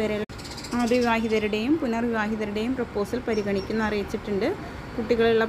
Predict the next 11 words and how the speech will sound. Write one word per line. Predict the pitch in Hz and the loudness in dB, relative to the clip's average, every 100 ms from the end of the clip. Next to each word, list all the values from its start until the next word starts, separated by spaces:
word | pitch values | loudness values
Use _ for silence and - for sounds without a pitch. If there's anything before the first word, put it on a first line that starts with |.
| 220 | 0
പ്രപ്പോസലാണെങ്കിലും | 208 214 208 226 214 214 208 269 359 | -2 -2 -2 0 0 0 0 2 2
അനുയോജ്യമായത് | 226 214 202 214 208 202 262 269 | 2 0 0 2 2 0 -2 -2
സ്വീകരിക്കുന്നതും | 202 202 196 214 214 202 | 0 0 -2 -2 -2 0
കൂടി | 302 - | -2 -2
അറിയിച്ചിട്ടുണ്ട്. | 226 202 196 190 185 165 - - - - - 240 | 0 0 0 -2 -2 -4 -4 -10 -12 -12 -4 -2
മറ്റ് | 226 262 | 0 2
ഡിമാൻഡുകളോ | 247 220 214 214 214 226 | 4 4 2 4 4 4
കാര്യങ്ങളൊന്നുമില്ല. | 214 208 208 202 208 202 226 494 240 | 0 0 -2 0 0 0 0 0 0
ഡീറ്റെയിൽസിൽ | 214 196 196 214 | 0 0 -2 -2
ഇൻട്രസ്റ്റ് | 214 202 - 214 | -2 -2 -2 0
ഉള്ളവർക്ക് | 208 196 - | 0 0 -2